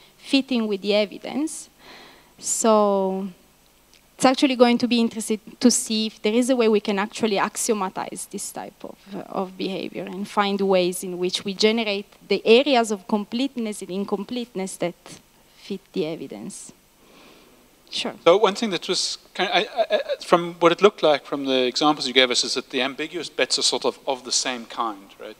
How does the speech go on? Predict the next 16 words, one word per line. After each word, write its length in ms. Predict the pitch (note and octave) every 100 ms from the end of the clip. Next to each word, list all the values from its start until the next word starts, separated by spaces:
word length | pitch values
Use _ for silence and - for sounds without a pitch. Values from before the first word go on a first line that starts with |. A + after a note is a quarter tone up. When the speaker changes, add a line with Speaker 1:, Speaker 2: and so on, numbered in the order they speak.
| -
Speaker 2:
I 40 |
mean 240 | A2 G#2+
that 160 | G#2+ -
they're, 220 | A#2 G#2 - - - - - -
so 160 | - C#3+
it 100 | C#3
would 80 | E3
be 80 | D#3
kind 200 | F3 F#3
of 60 |
interesting 380 | E3 D#3 - E3
if 120 | D3
you 60 | C#3
were 40 | B2+
comparing, 800 | - B2 C3 B2 B2 A2 G#2+ G#2 _ - - _ _ -
uh, 380 | - D#3 D#3